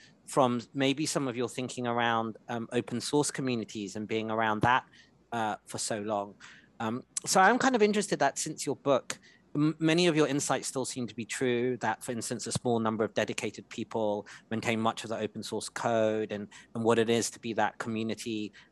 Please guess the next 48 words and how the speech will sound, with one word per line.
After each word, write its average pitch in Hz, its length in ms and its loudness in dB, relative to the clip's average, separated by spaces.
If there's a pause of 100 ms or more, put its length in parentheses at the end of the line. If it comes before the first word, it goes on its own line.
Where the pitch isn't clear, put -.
uh, 107 200 2
within 120 340 0
that. 104 240 2 (300)
But 120 220 2 (340)
do 165 100 0
you 226 100 6
see 254 240 6
any 233 200 6
resonance 196 480 2
there 175 180 6
between 170 300 -4
your 151 100 -2
work 151 280 4
on 151 100 -6
open 135 280 -4
source 139 320 -2
and, 127 200 -6
and 120 140 -4
how 127 200 4
you're 123 140 2
working 120 420 0
kind 117 220 -4
of 104 80 -6
in 113 120 -6
public 117 420 -4 (240)
today? 147 460 4
And 131 200 0 (100)
is 147 160 -2
there 156 180 6
anything 143 360 0
maybe 123 240 -2
different 120 480 -4 (180)
around 113 460 0 (100)
how 123 140 0
you 110 120 0
think 123 200 -8
about 110 400 0 (280)
those 117 200 2
type - 260 -2
of 120 60 -14
communities 110 580 -6
since, - 400 -8 (100)
uh, 107 360 -8 (100)
since - 260 -12
your 110 80 -8
book - 180 -12
was 110 100 -10
published? - 440 -4